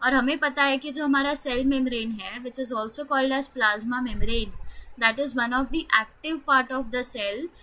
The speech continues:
because cell membrane is regulating the movement of material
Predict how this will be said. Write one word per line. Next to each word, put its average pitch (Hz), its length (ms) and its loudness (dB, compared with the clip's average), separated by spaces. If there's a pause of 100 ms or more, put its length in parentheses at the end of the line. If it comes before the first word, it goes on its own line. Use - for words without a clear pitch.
(280)
because 294 640 4 (100)
cell 285 380 2
membrane 302 460 2
is 294 260 -2
regulating 277 760 2
the 311 140 2
movement 262 560 2
of 269 180 -2
material 214 720 -4